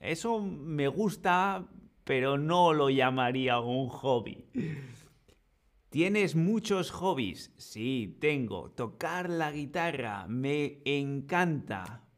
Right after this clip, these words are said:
Ver películas, escuchar música, leer libros,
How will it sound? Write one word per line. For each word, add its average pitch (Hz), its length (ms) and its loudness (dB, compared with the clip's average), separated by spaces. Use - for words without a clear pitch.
Ver 139 580 -2
películas, 196 1000 0
escuchar 127 760 -4
música, 175 840 -2
leer 135 460 2
libros, 156 720 0